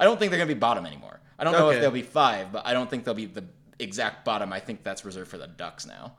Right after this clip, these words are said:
Speaker 2: Yeah, the Ducks are, uh, yeah, the Ducks are really young.
Speaker 1: It, it depends on how much their, their prospects, or how well their prospects do, because it's basically a young team now.
Speaker 2: Yeah, it is.
Speaker 1: Um,
Speaker 2: And
Speaker 1: plus
Speaker 2: they've
Speaker 1: John Gibson.
Speaker 2: The,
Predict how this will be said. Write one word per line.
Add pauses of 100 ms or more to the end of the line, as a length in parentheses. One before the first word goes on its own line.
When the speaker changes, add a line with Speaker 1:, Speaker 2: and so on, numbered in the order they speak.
(120)
Speaker 2:
Yeah,
the
Ducks
are,
uh,
yeah,
the
Ducks
are
really
young. (800)
Speaker 1:
It,
it
depends
on (160)
how
much
their,
their
prospects,
or
how
well
their
prospects
do,
because
it's
basically
a
young
team
now.
Speaker 2:
Yeah,
it
is.
Speaker 1:
Um, (200)
Speaker 2:
And
Speaker 1:
plus
Speaker 2:
they've
Speaker 1:
John
Gibson. (440)
Speaker 2:
The,